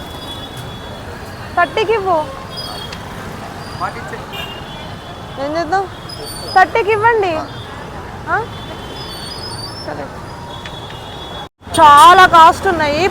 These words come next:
పాలవెల్లి అయితే సిక్స్టీ రూపీస్, ఫార్టీ, సిక్స్టీ చెప్పారు. అడగగా అడగగా ఫార్టీకి ఇచ్చారు. నేను థర్టీకి అడిగితే ఆయన అదోలా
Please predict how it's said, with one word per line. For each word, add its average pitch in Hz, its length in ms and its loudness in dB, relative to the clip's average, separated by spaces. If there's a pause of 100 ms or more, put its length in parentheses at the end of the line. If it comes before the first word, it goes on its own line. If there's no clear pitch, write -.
పాలవెల్లి 339 560 8
అయితే 359 240 2 (2500)
సిక్స్టీ 359 400 4
రూపీస్, 330 420 -2 (560)
ఫార్టీ, 294 380 2 (680)
సిక్స్టీ 381 320 4
చెప్పారు. 381 400 8 (260)
అడగగా 311 400 4
అడగగా 302 300 4 (100)
ఫార్టీకి 269 340 2
ఇచ్చారు. 277 540 4
నేను 277 180 -2
థర్టీకి 269 360 2
అడిగితే 285 220 2
ఆయన 285 180 4
అదోలా 240 300 6